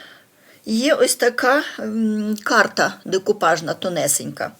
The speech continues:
Дуже вона мені подобається, але ніяк я не могла придумати,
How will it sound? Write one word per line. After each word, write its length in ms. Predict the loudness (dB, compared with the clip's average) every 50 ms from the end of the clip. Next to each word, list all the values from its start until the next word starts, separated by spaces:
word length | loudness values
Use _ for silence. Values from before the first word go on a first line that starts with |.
| -20 -20 -20 -20 -20 -18 -18 -18 -20 -20 -20 -20 _ _ _ _ -18 -14
Дуже 320 | -8 -4 -4 0 0 2
вона 200 | 2 2 2 2
мені 200 | 2 2 2 2
подобається, 800 | 2 2 2 2 4 2 2 2 0 -2 -2 0 0 2 2 2 2
але 180 | 0 0 0 0
ніяк 340 | 0 2 2 2 2 2 0
я 60 | 0
не 100 | 0 -2
могла 420 | 0 0 0 2 2 2 2 2 -2 -8 -16 _ _ _ _ -20 -20 -20 -20 _ _
придумати, 680 | -4 -4 -2 0 0 2 4 4 4 4 2 0 -2